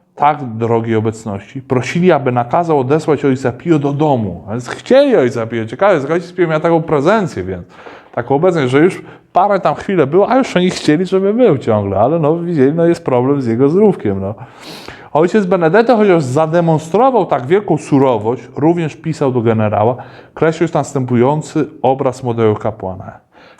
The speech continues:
Jest to, ciekawe, jak pisze o młodym księ-, o, o ojcu Pio. „Jest to młody ksiądz o anielskim usposobieniu. Oraz, co mogę zaświadczyć, człowiek ten tak niewinny, jakim był w momencie swego chrztu,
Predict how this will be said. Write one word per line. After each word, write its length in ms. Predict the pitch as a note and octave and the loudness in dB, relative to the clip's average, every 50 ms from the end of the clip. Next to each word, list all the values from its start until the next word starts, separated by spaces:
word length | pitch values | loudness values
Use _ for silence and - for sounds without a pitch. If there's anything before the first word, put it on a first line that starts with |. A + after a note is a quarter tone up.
| - | 0
Jest 260 | C3+ B2+ B2 C3 B2+ B2 | 0 0 0 0 -2 -6
to, 160 | C#3 B2+ - | -6 -6 -6
ciekawe, 300 | - - C3 A#2+ G#2 G2 | -10 -8 -6 -4 -2 -2
jak 100 | F#2+ - | -4 -6
pisze 260 | - D#3 D3+ - - | -10 -14 -14 -10 -8
o 40 | C3+ | -8
młodym 280 | C3 B2+ C3 C3 C3 B2+ | -6 -6 -6 -6 -6 -8
księ-, 260 | - - - - - - - - | -10 -14 -16 -16 -18 -18 -18 -14
o, 520 | - - G#2+ B2 B2+ - A#2 A2+ A2 G#2+ | -12 -10 -8 -6 -4 0 0 2 2 2
o 40 | G#2+ | 2
ojcu 260 | A2+ G#2+ A2 - - | 0 0 -2 -4 -10
Pio. 120 | - - _ - - - - - - - | -18 -20 _ -20 -20 -20 -20 -20 -4 0
„Jest 160 | C#3 B2+ - | 0 0 2
to 80 | - C#3 | 0 -2
młody 580 | B2+ C3 C#3 D#3+ G3+ B3 C4+ C#4 C4 C#4 C4+ - | 0 2 2 4 4 4 4 2 2 -2 -4 -4
ksiądz 440 | - - - E3 D#3+ F#3 F3 - - - - | -6 -4 0 0 0 0 -2 -6 -12 -6 -2
o 400 | D#3 E3 F3+ F3+ - - - _ - | 0 0 0 0 -4 -10 -20 _ -8
anielskim 1080 | D3 C#3+ C#3 B2+ B2+ C#3 D#3 F3 G3 A3 A3+ A3+ G#3 - - - - - G3+ G3 F#3+ | -4 -4 -2 -2 -2 -2 -2 0 0 2 2 2 0 -2 -6 -14 -10 -6 -4 -4 -4
usposobieniu. 920 | F#3 - - - F#3 E3+ - - E3 D#3+ - D3+ C#3+ - A#2 A2 A2 - _ _ _ _ _ _ _ _ _ _ _ _ _ _ _ _ _ _ _ _ - - - - - - - - | -4 -8 -12 -16 -16 -16 -14 -14 -14 -14 -14 -18 -20 -18 -18 -18 -18 -18 _ _ _ _ _ _ _ _ _ _ _ _ _ _ _ _ _ _ _ _ -20 -20 -20 -20 -20 -20 -10 -4
Oraz, 420 | - C#3+ D#3 E3 D#3+ D3 - - - | 0 0 2 2 0 -2 -4 -12 -4
co 140 | - F#3+ | -4 -2
mogę 240 | G3+ G#3 G3+ F#3+ F#3 | 0 0 2 2 2
zaświadczyć, 640 | D#3+ E3 D#3 - - - G#3+ A3 G#3+ G#3+ - F3+ - | 0 0 -4 -4 -2 0 0 0 0 0 -4 -6 -4
człowiek 380 | - - G#3+ A3+ G#3 G#3+ G#3 G#3+ | 0 2 2 2 4 0 -2 0
ten 340 | - G#3+ G3+ F#3+ F#3 E3+ - - | -2 -2 -2 0 -2 -4 -8 -8
tak 260 | - G#3+ B3 A#3+ A#3 - F3 D#3 | -2 0 0 0 0 -4 -6 -2
niewinny, 800 | D#3 E3 E3 D#3+ C#3 C3+ D3+ E3+ E3 C3+ B2+ C3 C#3+ E3 F#3+ G3+ G3+ - - - - - _ - | 0 2 4 2 2 4 4 4 4 4 4 4 4 4 2 2 0 -8 -16 -20 -20 -20 _ -4
jakim 340 | - B2+ B2+ - D3 C3 C3 | -4 -4 -2 -2 -2 0 2
był 180 | D3 G#3 A#3 G#3+ | 4 2 2 2
w 80 | F3 | 2
momencie 560 | E3+ E3 D3+ C#3 D3+ F3+ A3+ B3 A#3 A#3 A#3 - | 2 2 2 2 2 2 4 2 2 2 0 0
swego 380 | - - - G#3+ G3+ A3 G#3+ | 0 0 0 0 2 2 0
chrztu, 800 | - - - - - - - - C#4 C4 - C3+ A2+ G#2+ - | -2 -2 -6 -8 -8 -10 0 2 2 4 4 2 2 0 -6